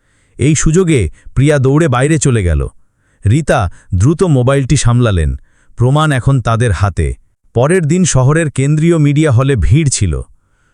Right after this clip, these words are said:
বড় বড় সাংবাদিক, রিপোর্টার, ক্যামেরা, মাইক, সব একত্রিত।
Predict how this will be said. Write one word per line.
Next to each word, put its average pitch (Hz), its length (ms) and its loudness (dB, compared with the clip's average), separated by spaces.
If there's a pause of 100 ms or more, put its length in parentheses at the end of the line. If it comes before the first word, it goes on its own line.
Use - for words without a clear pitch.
(160)
বড় 123 200 0
বড় 151 180 0
সাংবাদিক, 135 640 -2 (340)
রিপোর্টার, 120 540 -2 (320)
ক্যামেরা, 110 500 0 (240)
মাইক, 113 440 0 (240)
সব 170 300 -2
একত্রিত। 123 600 -2